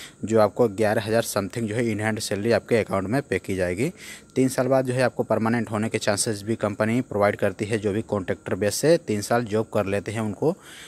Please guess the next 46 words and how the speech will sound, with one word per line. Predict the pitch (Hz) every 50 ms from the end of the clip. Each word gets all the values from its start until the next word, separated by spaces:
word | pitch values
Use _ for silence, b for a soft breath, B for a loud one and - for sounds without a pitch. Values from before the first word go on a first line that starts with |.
| B B -
परमानेंट | - 165 - 101 101 110 127 135 113
जॉब | 95 107 120 127 117
देती | 98 98 90 - 110
है, | 98 107 143 185 190 B B B B B B B B B -
क्योंकि | 127 127 120 135 127
मैं | 127 123 123 123 127 131 123 - - - - - B B B B B B B B - - -
पता | - - 120 120
कर | - - 113
चुका | - - 123 127 113
हूं | 110 131 131
कि | - 117
वहां | 110 101 104 113
पे | - - 113 110 117 123 - - -
दो | 101 98 110 107
तीन | - - 110 107
लड़के | 107 98 - - 113
जो | 101 110
है | 113 117
कॉन्ट्रैक्टर | - - 104 92 - 104 - - 85
से | 87 - 117 123 131 123 - - - -
तीसरी | 113 104 101 - - 120 113
साल | - - 107 101
के | 95 -
बाद | 101 104 101 101
जो | 101 101
है | 107 120
परमानेंट | - - 101 92 95 95 98 110 107 -
हुए | 104 107 104
हैं। | 104 123 156
सैलरी | 151 - - 123 117 120 135 143 139 - - B B B B B B B B -
कुछ | 117 -
ज़्यादा | - 117 107 110 127
वृद्धि | 117 117 117 110 113 131
नहीं | 131 123
होती | 117 113 - 120
है, | 123 139
लेकिन | 135 123 - - 123 117
बस | 113 120 117 -
सैलरी | - - - 107 107 110 117
आपका | 110 101 - - 113
दो | 107 113 110
हज़ार | 107 101 107 107 107 - - 104
बढ़ा | 104 95 92 101
दी | 95 101 101
जाती | 98 95 85 - 98
है। | 98 117 156